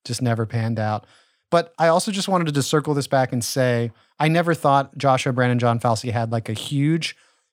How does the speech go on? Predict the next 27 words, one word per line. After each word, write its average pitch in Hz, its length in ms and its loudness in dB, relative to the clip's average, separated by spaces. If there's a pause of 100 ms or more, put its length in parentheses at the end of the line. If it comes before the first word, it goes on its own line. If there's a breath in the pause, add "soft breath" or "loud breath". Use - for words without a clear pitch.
personality, 170 720 2 (440 soft breath)
but 156 100 6
I 208 80 6
mean, 240 160 6
maybe 226 260 4
they 349 180 4
did, 180 840 2
<laughs> - 20 0
like, 160 180 4
in 160 100 2
comparison 156 640 2
to, 147 320 2
uh, 135 200 4 (360 loud breath)
at 156 100 2
least, 214 380 0 (420)
you 180 160 0
know, 139 440 2
whatever 170 420 2
David 147 320 2
Chase 131 320 0
did 123 280 2
was 120 460 0 (320)
not 127 320 2
right 110 180 -4
for 113 120 -12
the 107 100 -12
show. 101 240 -12